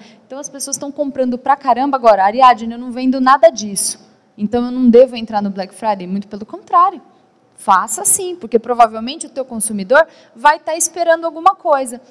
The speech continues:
né? Eu já tenho aquelas coisas que eu quero comprar e eu tô com a minha listinha ali, porque com certeza no dia lá, vinte e sete de novembro, eu vou entrar no site dessas empresas ou eu vou procurar saber,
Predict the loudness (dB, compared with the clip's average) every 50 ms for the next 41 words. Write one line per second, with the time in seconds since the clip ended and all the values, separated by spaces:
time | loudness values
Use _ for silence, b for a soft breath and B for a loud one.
0 | b b 0 2 2 2 0 _ 4 4 4 4 6 2 0 0 -2 -6 -6 -4
1 | -4 -4 -4 -6 -8 -14 -14 -6 -2 0 0 0 -2 -2 -4 -4 -4 -4 -6 -6
2 | -6 -4 -2 -2 -2 -2 -6 -10 -10 -4 0 0 0 0 -2 -8 -8 0 0 0
3 | 4 4 2 2 2 0 0 2 2 0 -2 -2 -2 -2 -2 0 -2 -2 -2 -4
4 | B B B B B B -18 -12 -12 -12 -10 0 0 2 2 2 0 0 -2 0
5 | 2 0 2 2 2 2 2 2 2 0 -4 -4 0 2 2 4 4 2 2 2
6 | b b b b _ -10 -8 -8 -4 -2 -4 -4 -4 -4 -8 -4 -4 -2 -2 -2
7 | -4 -6 -8 -6 -6 -6 -6 0 0 0 0 0 -8 -4 -2 0 0 0 -4 -6
8 | 0 0 0 0 0 -4 -4 -4 -2 -2 -2 0 0 -2 -2 -2 0 0 0 0
9 | 0 -4 2 4 4 4 4 2 -4 -4 -4 -10 -10 _ -4 2 4 4 4 4
10 | 2 2 0 0 0 0 -2 -2 -2